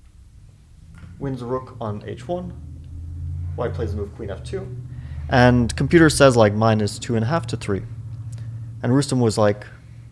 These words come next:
"Yes, but let's analyze it." So we analyze this for a few days,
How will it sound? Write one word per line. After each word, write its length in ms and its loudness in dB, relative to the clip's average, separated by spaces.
"Yes, 340 2
but 420 2
let's 180 2
analyze 340 6
it." 140 -10
So 140 6
we 100 10
analyze 300 8
this 160 2
for 180 4
a 40 2
few 180 2
days, 320 2